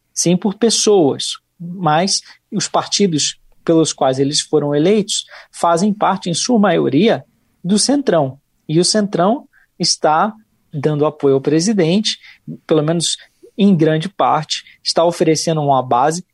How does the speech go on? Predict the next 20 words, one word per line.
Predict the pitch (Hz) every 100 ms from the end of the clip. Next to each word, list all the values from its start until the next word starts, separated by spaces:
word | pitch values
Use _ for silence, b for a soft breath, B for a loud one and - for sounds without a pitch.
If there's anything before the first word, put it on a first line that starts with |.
| -
e | 202
quer | - 208 240 - b b _ -
mais | 170 156 196 214 - -
avançar | 160 165 196 - 170
por | 202 220
mais | 185 180 233
espaços | 226 - 170 170 208
no | 220
governo. | 269 240 185 147 123
Esse | 139 -
é |
um |
pedido | 196 175 220
explícito | 226 - - - 226 202 175 -
deles. | 139 123 110 110 - - B B -
E | 190
a | 214
bancada | 202 170 131 127
da | 170
bala | 170 175 214